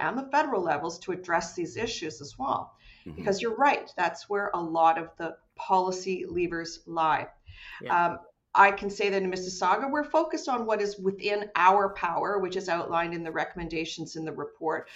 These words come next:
Speaker 1: to spur grassroots change, to build a positive future with our local communities. We do, however, in First Steps report, call to action on five recommendations directed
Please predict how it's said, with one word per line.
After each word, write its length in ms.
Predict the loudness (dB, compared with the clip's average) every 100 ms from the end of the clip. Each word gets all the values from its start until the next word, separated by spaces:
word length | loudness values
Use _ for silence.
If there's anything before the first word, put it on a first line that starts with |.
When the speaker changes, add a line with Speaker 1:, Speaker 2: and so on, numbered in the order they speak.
| -16 -6
Speaker 1:
to 100 | -4
spur 400 | -2 2 2 4
grassroots 580 | 4 4 -2 -6 -8
change, 580 | -8 -2 -2 -2 -6 -6
to 100 | -8
build 240 | -6 -6 -6
a 40 |
positive 540 | 0 2 2 -2 -10
future 300 | -6 -6 -6
with 160 | -8 -6
our 140 | -6
local 280 | -4 -6 -8
communities. 640 | -16 -6 -4 -4 -4 -8 -12 _ -20 -20 -18 -6
We 180 | -4 -2
do, 320 | 0 0 2
however, 560 | 4 4 4 0 -2
in 200 | -4 -6
First 280 | -4 -6 -6
Steps 360 | -2 -2 -4 -12
report, 440 | -14 -8 -8 -8 -12 -20 _ _ -10
call 260 | 6 8 8
to 160 | 6
action 380 | 4 4 0 -4
on 240 | -4 -4 0
five 340 | 8 8 8 4
recommendations 840 | -2 -2 -6 -6 -6 -6 -8 -10
directed 720 | -12 -4 -2 4 4 2 -4